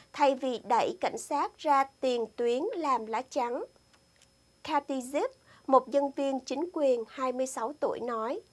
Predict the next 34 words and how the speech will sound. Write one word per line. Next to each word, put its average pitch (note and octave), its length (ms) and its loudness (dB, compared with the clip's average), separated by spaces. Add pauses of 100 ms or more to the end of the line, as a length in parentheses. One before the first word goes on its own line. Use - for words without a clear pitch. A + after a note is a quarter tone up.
(280)
một C4 220 4
làn C#4 200 10
sóng B3+ 380 -2
biểu A3+ 160 4 (100)
tình B3+ 340 0
được B3+ 340 2
lên C#4 340 4
kế C4 240 0
hoạch F4+ 280 0 (300)
sẽ G3 180 4
diễn A3+ 240 -2
ra C4+ 280 4
khắp F#4 260 -8
Hồng D#4 180 -4 (100)
Kông C4 340 6
vào B3 180 2
cuối B3 260 -2
tuần - 280 -4
này, A#3+ 300 0 (440)
cùng B3+ 240 8
với D4 160 6
một F#4 420 2
cuộc A#3+ 320 4
đình B3 220 2 (120)
công C4 280 6
hàng C4 240 -2
loạt A#3 360 4
vào A#3+ 100 -4
thứ C4+ 200 -6
Hai C#4+ 340 0
ngày B3 220 -4
năm A#3+ 340 -2
tháng C4+ 200 -6
tám B3+ 440 0